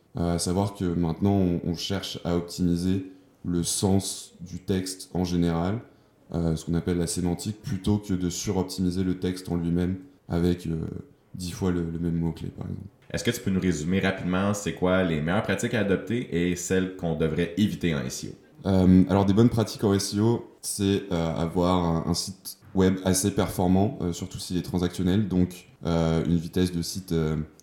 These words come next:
Speaker 1: correcte, un site web adapté, euh, au mobile, euh, du contenu unique, euh, par page. Euh, évidemment, euh, chaque page de votre site devrait être, euh, relativement, euh,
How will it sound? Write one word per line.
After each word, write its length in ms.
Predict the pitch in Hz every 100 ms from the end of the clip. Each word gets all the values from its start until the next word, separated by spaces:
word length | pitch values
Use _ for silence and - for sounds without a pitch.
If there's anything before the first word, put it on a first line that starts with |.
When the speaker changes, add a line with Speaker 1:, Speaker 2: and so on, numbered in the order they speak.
| -
Speaker 1:
correcte, 500 | - 82 - - - - -
un 200 | 76 76
site 200 | - 80
web 160 | 80 76
adapté, 340 | 69 76 87
euh, 320 | 82 78 78 -
au 60 |
mobile, 400 | 85 82 95 131 - - -
euh, 320 | 80 80 80 80
du 140 | 87
contenu 400 | 92 90 107 110
unique, 600 | 110 104 110 131 - - _ -
euh, 220 | 82 82
par 240 | 80 80
page. 460 | - 90 117 107 - _ -
Euh, 560 | 82 80 80 82 80 78
évidemment, 600 | 78 80 80 80 82 80 80
euh, 20 | 80 - _ _
chaque 440 | - 87 - - -
page 240 | 92 92
de 80 | 85
votre 160 | 85
site 400 | - 95 - - 92
devrait 320 | 87 82 82
être, 280 | 82 - 80
euh, 220 | 78 76 76 76 - _ -
relativement, 680 | 82 85 - 85 87
euh, 20 | 85